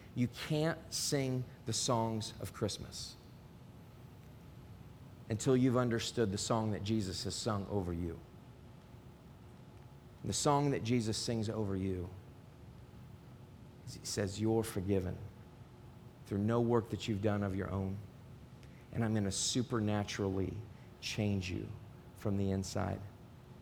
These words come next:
He proves it by going to the cross.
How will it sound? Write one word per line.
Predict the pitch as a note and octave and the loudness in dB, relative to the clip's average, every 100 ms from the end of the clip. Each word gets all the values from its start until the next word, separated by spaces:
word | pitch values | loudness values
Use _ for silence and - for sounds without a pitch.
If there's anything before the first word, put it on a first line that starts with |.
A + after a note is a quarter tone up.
| - - - | -18 -18 -16
He | - D3 | 2 4
proves | B2 - F3+ D#3+ A2+ | 4 6 10 10 8
it | A2+ A#2 - - - - | 8 6 2 -12 -10 6
by | C3 | 8
going | A2 B2 A#2 A2+ | 10 8 6 4
to | A#2+ | 2
the | G#2+ | 2
cross. | - G#2 F#2+ - - | 4 4 4 -2 -8